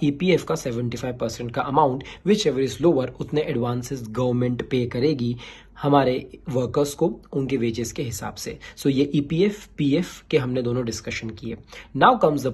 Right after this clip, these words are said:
point टीडीएस। दोस्तों, बहुत ही ज्यादा कंट्रीब्यूशन यहाँ पर हो रहा है। कंट्रीब्यूशन, लिक्विडिटी रिलीज हो रही है, इस मैनर में हो रहा है। जब गवर्नमेंट ने कहा कि हम आपके टीडीएस के रेट में ट्वेंटी फ़ाइव परसेंट की कटौती कर रहे हैं, यानी कि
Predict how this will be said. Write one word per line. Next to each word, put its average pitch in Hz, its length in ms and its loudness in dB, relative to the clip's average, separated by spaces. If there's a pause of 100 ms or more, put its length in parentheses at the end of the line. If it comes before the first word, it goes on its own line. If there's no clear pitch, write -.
point 123 240 -2 (140)
टीडीएस। 131 1040 -4 (500)
दोस्तों, 156 400 4
बहुत 180 420 2
ही 165 120 2
ज्यादा 135 320 0
कंट्रीब्यूशन 131 640 -2
यहाँ 123 140 -4
पर 131 120 2
हो 120 160 -4
रहा 123 120 0
है। 120 120 -4
कंट्रीब्यूशन, 175 640 2
लिक्विडिटी 170 680 4 (140)
रिलीज 151 520 4
हो 143 120 4
रही 135 140 0
है, 143 100 0
इस - 240 -4
मैनर 117 240 0
में 117 120 -2
हो 113 160 -8
रहा 113 100 -6
है। 107 220 -10 (360)
जब 139 180 8
गवर्नमेंट 139 360 6
ने 160 80 4
कहा 151 260 -2 (220)
कि 165 100 4
हम 196 280 4
आपके 143 260 0
टीडीएस 143 500 -2
के 113 140 0
रेट 127 400 0
में 113 240 -6 (280)
ट्वेंटी 160 280 4
फ़ाइव 160 300 0
परसेंट 147 360 2
की 151 60 -4
कटौती 127 500 -2
कर 127 140 -4
रहे 117 140 -4
हैं, - 200 -10
यानी 120 300 0
कि 143 120 -2